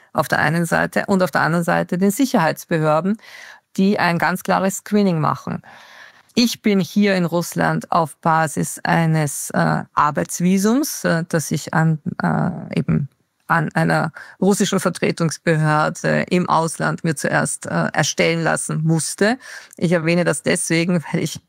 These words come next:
weiterhin sehr, sehr viele Anfragen bekomme von Personen, die in irgendeiner Weise glauben, ich sei ein Immigrationsbüro. Ich bin das nicht. Das machen die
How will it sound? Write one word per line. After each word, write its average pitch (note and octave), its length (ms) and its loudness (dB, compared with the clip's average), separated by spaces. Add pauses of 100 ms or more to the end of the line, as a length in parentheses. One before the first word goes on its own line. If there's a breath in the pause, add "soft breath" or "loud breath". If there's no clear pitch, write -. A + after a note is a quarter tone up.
weiterhin E3+ 540 0
sehr, F#3 160 2
sehr F3+ 120 -2
viele F3 220 0
Anfragen D#3+ 520 0
bekomme D#3+ 400 0
von F3 200 -2
Personen, - 480 0
die - 120 -2
in E3 80 0
irgendeiner E3 440 0
Weise D3 320 -2
glauben, D#3 640 0
ich - 140 -8
sei D3+ 320 0
ein D#3 220 -2
Immigrationsbüro. E3+ 1000 0
Ich - 160 -2
bin D#3+ 160 0
das - 200 -4
nicht. - 460 -2
Das - 160 -12
machen D3 380 0
die - 220 -6